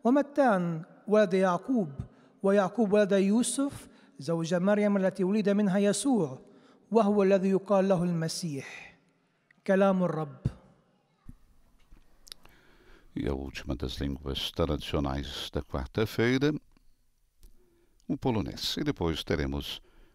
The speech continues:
Speaker 2: a catechesi do Papa Francisco in italiano.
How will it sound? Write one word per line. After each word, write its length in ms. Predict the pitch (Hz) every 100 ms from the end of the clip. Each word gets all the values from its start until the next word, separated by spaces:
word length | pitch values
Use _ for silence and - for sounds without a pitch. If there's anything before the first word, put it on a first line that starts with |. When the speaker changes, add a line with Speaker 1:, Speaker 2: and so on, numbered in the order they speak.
| _ _ -
Speaker 2:
a 160 | 76 65 - -
catechesi 600 | - 123 - - - -
do 100 | -
Papa 340 | - - -
Francisco 760 | - 80 76 - 78 - - 80 - -
in 260 | 87 85 - -
italiano. 640 | - 120 82 57 50 50